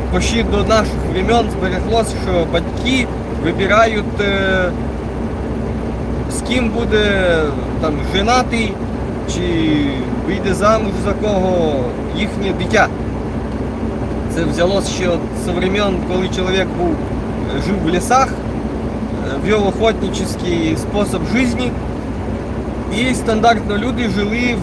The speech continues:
в, е, таких невеликих групах від двадцяти до тридцяти людей. І от у їх появлялось дитя, і ж треба було його кудись прикласти, скажімо так,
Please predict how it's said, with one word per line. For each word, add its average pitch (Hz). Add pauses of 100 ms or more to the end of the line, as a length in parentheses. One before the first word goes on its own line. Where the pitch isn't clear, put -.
в, 202
е, 202
таких 202 (240)
невеликих 185
групах 202 (840)
від 156
двадцяти 196
до 226
тридцяти 220
людей. 202 (920)
І -
от 240
у 240
їх 226
появлялось 214
дитя, 185 (1700)
і -
ж 135 (120)
треба 202
було 202
його 196
кудись 202 (1500)
прикласти, 208
скажімо 160
так, 143